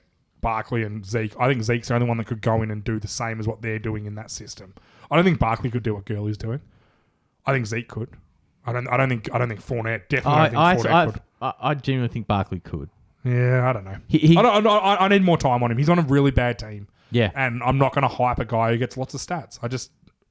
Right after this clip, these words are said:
Speaker 1: my eye test. I watch him a lot. He gets junk. That's what I think. So, uh, let's get to defensive rookie of the year. Have you got a, a D, Roy?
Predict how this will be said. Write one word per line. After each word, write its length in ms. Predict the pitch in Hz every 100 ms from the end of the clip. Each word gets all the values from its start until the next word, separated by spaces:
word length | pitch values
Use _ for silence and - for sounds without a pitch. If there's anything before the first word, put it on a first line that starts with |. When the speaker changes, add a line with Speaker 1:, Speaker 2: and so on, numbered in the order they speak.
| - 147 135
Speaker 1:
my 200 | 160 147
eye 80 | 156
test. 380 | - 107 - - - _ _ _
I 80 | 127
watch 260 | 135 135
him 60 | 143
a 60 | 127
lot. 280 | 131 -
He 80 | 131
gets 160 | 131 143
junk. 260 | - 151 110 - _ -
That's 160 | 131
what 100 | 147
I 40 | 135
think. 240 | 120 101
So, 220 | - 113 - - - - -
uh, 180 | 143 139
let's 160 | 156 170
get 140 | 165
to 200 | - 143
defensive 480 | 120 143 135 139 127
rookie 220 | 123 -
of 40 | 113
the 60 |
year. 100 | 110 107
Have 100 | 117
you 80 |
got 100 | 127
a, 180 | 117 113 - 117
a 120 | 117
D, 200 | 110 123
Roy? 320 | 127 143 247